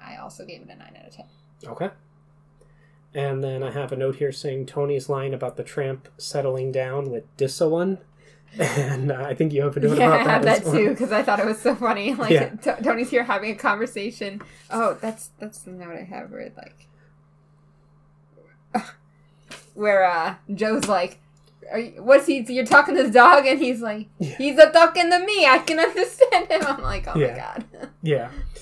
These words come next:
Speaker 2: Yeah, Tony's an interesting character in this movie. Uh, I have in my notes later about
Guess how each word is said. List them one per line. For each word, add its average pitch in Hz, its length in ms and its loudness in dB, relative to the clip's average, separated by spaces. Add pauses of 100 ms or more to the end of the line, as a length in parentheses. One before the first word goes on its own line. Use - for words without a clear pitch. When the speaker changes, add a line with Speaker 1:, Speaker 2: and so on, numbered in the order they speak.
(540)
Speaker 2:
Yeah, 156 520 6
Tony's 170 360 2
an 165 80 2
interesting 147 460 -4
character 131 460 -2
in 127 120 -10
this 131 180 -10
movie. 127 420 -4 (500)
Uh, 135 200 -2
I 143 60 -2
have 156 180 2
in 143 120 -2
my 135 120 -2
notes 127 300 -2
later 131 320 -2
about 127 340 -2